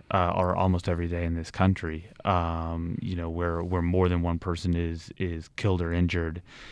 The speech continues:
in gun violence. Um, the way we typically think of this kind of, like, this lone gunman walking into a public space and shooting randomly,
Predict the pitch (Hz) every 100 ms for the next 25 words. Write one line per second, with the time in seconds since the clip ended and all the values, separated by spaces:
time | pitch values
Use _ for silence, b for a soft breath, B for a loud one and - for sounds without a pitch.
0 | B - 98 90 85 85 98 101 87 87
1 | 85 87 85 82 - - B B B -
2 | 117 101 95 92 95 127 117 120 113 107
3 | 110 98 107 98 101 90 87 87 - 90
4 | 87 85 95 87 95 98 95 92 92 90
5 | 90 87 87 82 87 85 87 85 90 87
6 | 85 85 82 - - 90 85 85 82 82
7 | - 113 90 85 - - 90 85 82 92
8 | 87 - 90 87 85 90 92 90 82 82
9 | 80 80